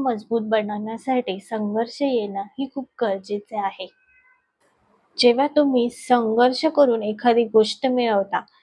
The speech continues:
तेव्हा ती गोष्ट कायमस्वरूपी टिकते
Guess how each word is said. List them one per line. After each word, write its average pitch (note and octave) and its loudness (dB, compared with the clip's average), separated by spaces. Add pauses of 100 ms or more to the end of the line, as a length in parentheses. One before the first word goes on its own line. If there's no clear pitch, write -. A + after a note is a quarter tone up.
(180)
तेव्हा C4 6
ती C#4+ 2
गोष्ट A#3 0 (400)
कायमस्वरूपी A3+ 2 (100)
टिकते F#3+ -10